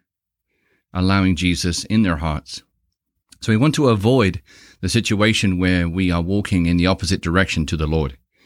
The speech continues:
We want to be walking on the narrow path. We want to be fellowshipping with the Lord, abiding in him, and being obedient to the Holy Spirit and all things that the Lord tells us. And that doesn't mean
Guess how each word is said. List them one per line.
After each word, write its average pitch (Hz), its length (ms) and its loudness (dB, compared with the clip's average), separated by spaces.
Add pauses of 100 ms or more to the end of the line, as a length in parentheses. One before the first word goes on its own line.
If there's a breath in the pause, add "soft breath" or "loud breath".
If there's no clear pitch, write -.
(280 soft breath)
We 92 120 0
want 92 260 0
to 101 80 -2
be 87 100 -2
walking 90 380 0
on 85 80 0
the 85 80 0
narrow 95 300 2
path. 71 360 -8
We 92 60 -2
want 85 240 -2
to 98 100 -2
be 80 300 -4 (340 loud breath)
fellowshipping 107 600 0
with 76 100 -6
the 82 80 -2
Lord, 71 320 -4
abiding 92 720 -2 (340 loud breath)
in 117 220 2
him, 76 360 -4 (340)
and 95 260 0
being 98 220 2
obedient 92 560 0
to 95 160 -2
the 82 100 -4
Holy 107 260 0
Spirit 101 540 -4 (560)
and 98 160 -2
all 131 140 2
things 113 380 0
that 110 140 -4
the 90 80 -4
Lord 85 280 -4
tells 82 320 -4
us. - 300 -12 (1000)
And 95 200 0
that 113 140 0
doesn't 131 320 2
mean 117 400 0